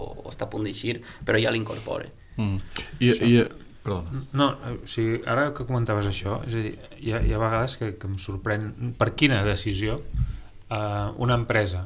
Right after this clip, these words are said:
Speaker 3: que en principi ja té un programa, doncs, que, que funciona en, en, en unes determinades llengües,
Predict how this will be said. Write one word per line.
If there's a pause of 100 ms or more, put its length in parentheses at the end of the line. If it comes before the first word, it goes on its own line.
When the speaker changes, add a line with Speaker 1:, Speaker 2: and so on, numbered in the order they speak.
(140)
Speaker 3:
que
en
principi
ja
té
un
programa,
doncs,
que, (240)
que
funciona
en,
en, (220)
en (280)
unes
determinades
llengües,